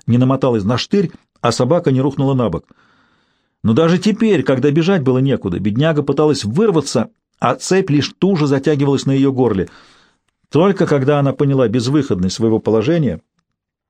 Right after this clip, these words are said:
Парень отбросил палку и принялся утешать объятое ужасом существо,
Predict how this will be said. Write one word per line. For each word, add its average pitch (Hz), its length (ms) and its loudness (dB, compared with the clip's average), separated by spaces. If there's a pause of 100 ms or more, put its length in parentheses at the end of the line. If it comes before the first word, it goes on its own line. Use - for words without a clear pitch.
(400)
Парень 147 360 2
отбросил 135 480 0
палку 98 400 -2
и 98 40 -2
принялся 120 420 2
утешать 143 640 -2
объятое 120 520 0
ужасом 110 480 -2
существо, 147 640 -2